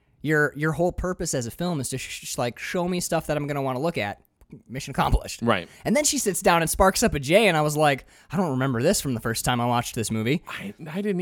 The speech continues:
Speaker 2: either. I'm like, "She's having, like, some good weed
Speaker 1: Yeah.
Speaker 2: and watching weird cartoons."
Speaker 1: That movie that she's watching, I can't remember what it's called, but that movie that she watches is on the Criterion Channel.
Speaker 2: No shit.
Speaker 1: Yeah, Bir-, Bird and, me and Bird, my brother, my dad, and my mom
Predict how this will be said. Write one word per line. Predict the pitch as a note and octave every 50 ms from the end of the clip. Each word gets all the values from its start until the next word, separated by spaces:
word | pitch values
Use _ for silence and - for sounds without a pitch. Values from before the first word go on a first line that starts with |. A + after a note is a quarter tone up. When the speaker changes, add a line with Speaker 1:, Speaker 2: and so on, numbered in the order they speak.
| B2+
Speaker 2:
either. | E3+ G3+ A#3 G#3+ F3+
I'm | C3+ B2+
like, | B2 B2
"She's | - - - A#3 B3 A3 -
having, | G#3 G3 E3+ D3+ C#3+ C3
like, | B2 A#2+ A2+ -
some | - - - C3+ A2+ G#2+ A#2+ -
good | - A#3+ B3+ B3 A3 G3
weed | F#3 F#3+ A#3+ B3+ B3 A#3 G#3+ G#3+ A3 G#3 - - _ _ -
Speaker 1:
Yeah. | E4+ G4+ B4 B4 G#4 -
Speaker 2:
and | F#3+ F#3+ F#3+
watching | F3+ G3 G#3 G#3+ G#3+ - G3+ E3+ C#3+ C3+ B2+
weird | F3 G3+ A3+ A#3 A#3+ A#3+ A#3+
cartoons." | A3+ A3+ A3+ G#3+ G#3 - - A#3+ A#3+ A#3 G#3+ G3+ G3 F#3+ F#3+ F#3+ -
Speaker 1:
That | D3+ F3+ G3 G#3 -
movie | F#3 F#3+ G#3+ A3 F#3 F3+ D#3
that | D3+ C#3 A#2
she's | - - E3 C#3+ C3+
watching, | D3 D3 D3+ C#3+ - C3 G#2+
I | G2
can't | C3 - - - D#3 D#3+
remember | C3+ F#3 F#3+ F3 D#3+ D#3 D3 C#3+
what | C3+ C3+ C3 A#2+
it's | G#2 -
called, | - - - - C#3 A#2+ A2+ G#2 G2+
but | A2 G2 - A2 A2+
that | A#2+ B2+ D#3 E3+
movie | E3+ E3 D#3+ D#3+ D#3+ D3+
that | C#3+ A#2+ A2
she | - - C3+
watches | B2 A#2 G2+ G#2 A#2+ - D#3+ E3+ E3 -
is | - C3 B2
on | - C3 C3 C#3
the | C3+
Criterion | - C3+ A2+ - - A2+ A2 G2 F2+ F2
Channel. | F2+ F2+ C2 - - -
Speaker 2:
No | C#3+ D3
shit. | D3 - - C#3+ A2+ -
Speaker 1:
Yeah, | - G#3 C4+ G#3
Bir-, | C#3 C#3+ E3+ F#3 - -
Bird | C#3 C3+ D#3 E3+ G3 G#3+
and, | G3+ F#3+ F#3 - - - _ _ _ _ _ -
me | B2+ C3+ D3 D#3 E3 F#3+ G#3 A3+ A#3
and | - F#3 F3+ D#3+
Bird, | D#3 D3+ D3 D3 C#3+ C#3
my | C3+ B2 B2
brother, | A#2+ A#2+ C3+ C#3 C#3+ D3+ E3 E3 F3 F3+ F3
my | D#3+ D3+ C#3+ C3+ A#2+
dad, | A2 A#2 B2 A#2+ B2+ C#3 C#3
and | C#3 C3
my | A#2 A2 A2
mom | G#2+ G#2 G#2+ G#2+ G#2+ F#2+ F#2 F#2